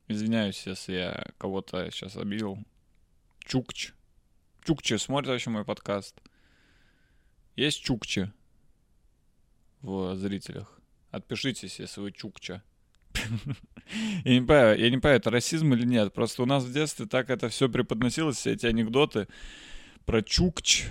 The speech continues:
э, всегда их рассказывали, и я даже сначала, ну, не понимал, что это про каких-то реальных людей. Я всё время думал, ну, блядь, Чукча — это просто какой-то вымышленный, но азиатского вида,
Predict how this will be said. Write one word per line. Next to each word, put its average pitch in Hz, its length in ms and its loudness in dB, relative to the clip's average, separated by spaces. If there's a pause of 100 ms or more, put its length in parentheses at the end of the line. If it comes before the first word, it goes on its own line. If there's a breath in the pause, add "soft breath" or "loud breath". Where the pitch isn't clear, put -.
(120)
э, 104 400 4
всегда 127 320 4
их 120 80 4
рассказывали, 120 1040 2
и 117 80 -4
я 123 220 2
даже 120 480 0
сначала, 127 540 0
ну, 123 180 -2
не 110 140 2
понимал, 131 360 0
что - 220 -2
это 110 180 -2
про 107 160 -6
каких-то 113 480 -4
реальных 120 480 2
людей. 113 460 2
Я 101 80 0
всё 117 160 -2
время 120 160 0
думал, 113 220 0
ну, 98 180 -2
блядь, 107 320 -2
Чукча — - 440 -6
это 107 160 -4
просто 107 600 -4
какой-то 101 280 -8
вымышленный, 113 800 0 (760 soft breath)
но 135 640 6
азиатского 123 1600 4
вида, 123 840 -2